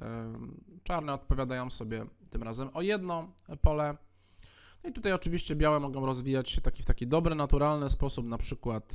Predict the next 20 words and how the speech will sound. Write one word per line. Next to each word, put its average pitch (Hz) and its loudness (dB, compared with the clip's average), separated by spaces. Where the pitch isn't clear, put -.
skoczek - -6
F 185 2
trzy - -6
czy - -10
tam 110 -8
E 170 2
cztery. 135 -2
Niektórzy 120 -2
grają 143 0
D 190 4
cztery, 139 -2
taką 123 -4
kamienną 143 -4
ścianę 160 0
białymi. 151 0
No - -2
ale 202 2
jeżeli 185 0
ktoś, - -4
e, 165 0